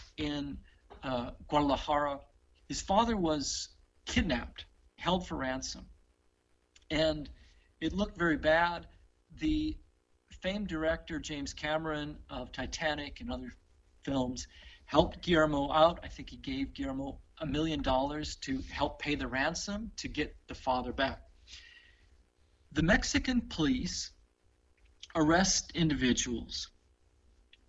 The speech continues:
and they contact Guillermo,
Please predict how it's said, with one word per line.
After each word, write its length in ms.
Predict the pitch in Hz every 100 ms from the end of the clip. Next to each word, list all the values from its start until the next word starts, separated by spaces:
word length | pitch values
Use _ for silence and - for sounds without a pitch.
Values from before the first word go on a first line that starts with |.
| - - - - _ _ _ _ _ _ _ -
and 480 | 160 156 156 156 151
they 340 | 151 151 151
contact 600 | 147 - 175 180 165 131
Guillermo, 400 | 127 120 120 185